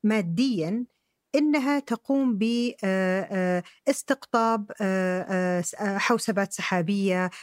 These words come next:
وأيضا إنشاء أو، آه، الاستثمار في بنية تحتية للخوادم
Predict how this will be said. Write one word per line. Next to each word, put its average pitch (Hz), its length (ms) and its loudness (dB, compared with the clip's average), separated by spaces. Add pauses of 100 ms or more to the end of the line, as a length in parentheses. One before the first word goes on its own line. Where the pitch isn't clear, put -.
وأيضا 247 340 2
إنشاء 240 680 0
أو، 196 340 -2
آه، 196 380 0
الاستثمار 240 680 0
في 214 240 -2
بنية 214 280 2
تحتية 220 400 -2
للخوادم 185 680 0